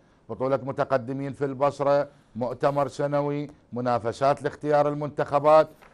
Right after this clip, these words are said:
كل هذه قدرنا، بس صراحة بصعوبة جدا، لأن مثل ما تعرف، يعني، قل، عدم التخصيص المالي في وقتها.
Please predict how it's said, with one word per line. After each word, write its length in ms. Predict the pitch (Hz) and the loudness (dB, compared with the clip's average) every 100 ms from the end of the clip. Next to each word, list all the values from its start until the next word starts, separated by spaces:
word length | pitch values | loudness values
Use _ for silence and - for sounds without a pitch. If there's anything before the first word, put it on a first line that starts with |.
| _ _ | _ _
كل 180 | 226 247 | 2 6
هذه 360 | 180 175 165 | 6 6 4
قدرنا، 720 | 160 156 170 170 165 170 170 - - | 0 2 4 2 2 -2 -2 -8 -8
بس 300 | 151 - - | -8 -8 -6
صراحة 320 | 156 180 143 | 2 2 4
بصعوبة 760 | 156 143 160 131 160 175 156 156 | 0 -2 -2 0 4 4 4 0
جدا، 720 | 123 160 139 127 139 170 147 - _ _ | 0 -6 -8 -6 0 0 0 -12 _ _
لأن 220 | 123 147 156 | -2 -2 0
مثل 180 | 160 | -2
ما 140 | 151 143 | -2 -2
تعرف، 340 | 143 135 143 - - | 0 0 0 -4 -8
يعني، 280 | 123 110 120 | -4 -4 -4
قل، 280 | 127 139 135 | -6 -4 -4
عدم 500 | 117 120 104 131 131 | -4 -2 -2 -2 -4
التخصيص 560 | 110 123 - 135 - | -6 -8 -6 -10 -8
المالي 400 | 117 117 131 131 | -10 -6 -4 -4
في 120 | 110 | -4
وقتها. 540 | 131 131 131 117 131 | -4 -4 -4 -6 -4